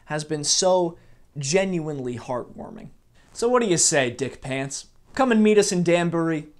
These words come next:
and let's enjoy this moment together. You and your new Emmy Award, me and my gold sequin tuxedo. <clears throat> Look at that. I walk in, I turn Danbury into Danbury. I mean, again, I'm no Adam Driver, but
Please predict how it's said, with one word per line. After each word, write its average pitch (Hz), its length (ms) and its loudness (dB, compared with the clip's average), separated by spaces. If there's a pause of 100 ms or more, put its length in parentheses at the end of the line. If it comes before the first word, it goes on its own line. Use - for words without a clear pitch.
and 175 200 -4
let's 214 180 4
enjoy 170 320 0
this 165 220 -4
moment 156 300 -4
together. 156 480 -2 (360)
You 151 460 0
and 135 120 -6
your 127 100 -10
new 147 260 -2
Emmy 143 240 0
Award, 143 540 0 (380)
me 151 440 -2
and 123 140 -4
my 113 160 -6
gold 147 340 0
sequin 147 460 -6
tuxedo. 143 720 -2 (640)
<clears throat> - 40 -20 (640)
Look 175 200 0
at 156 60 2
that. 123 300 -8 (420)
I 151 140 6
walk 175 320 6
in, 165 160 0
I 160 120 2
turn 147 260 -4
Danbury 147 480 0
into 135 260 -6
Danbury. 185 2250 4 (340)
I 151 120 -2
mean, 202 120 2
again, 160 280 4
I'm 147 180 -2
no 175 180 6
Adam 160 280 8
Driver, 151 440 4
but 139 280 2